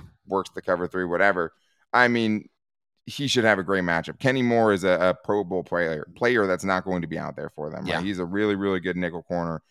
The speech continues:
Speaker 1: who comes up and is really good in run support as well. He's not out there, and he's not gonna be able to cover Keenan Allen on these big downs.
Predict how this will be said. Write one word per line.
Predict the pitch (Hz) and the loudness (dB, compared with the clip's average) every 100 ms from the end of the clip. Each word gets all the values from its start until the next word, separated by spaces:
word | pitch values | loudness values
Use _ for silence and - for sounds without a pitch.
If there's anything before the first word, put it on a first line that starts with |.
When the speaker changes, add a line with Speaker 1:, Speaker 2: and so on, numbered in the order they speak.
| _ _ | _ _
Speaker 1:
who | - | -8
comes | - 104 95 | -2 0 2
up | 98 85 | 2 2
and | 90 | -2
is | 80 | -2
really | 95 92 | -2 -2
good | 92 | -2
in | 90 | -2
run | 90 90 | -2 -4
support | - 90 85 | -6 -6 -6
as | |
well. | 82 82 | -4 -4
He's | 98 117 | -4 -2
not | 120 104 | 0 2
out | 98 92 | 2 0
there, | 82 78 - | -4 -6 -8
and | 92 | -6
he's | 85 | -2
not | 101 98 | -4 -4
gonna | 95 | -4
be | |
able | 98 92 | -2 -2
to | 90 | -2
cover | 92 85 | -4 -4
Keenan | - 87 82 | -6 -6 -4
Allen | 82 80 | -4 -4
on | 80 85 | -6 -6
these | 82 | -8
big | 76 85 80 | -8 -10 -8
downs. | 82 80 | -10 -12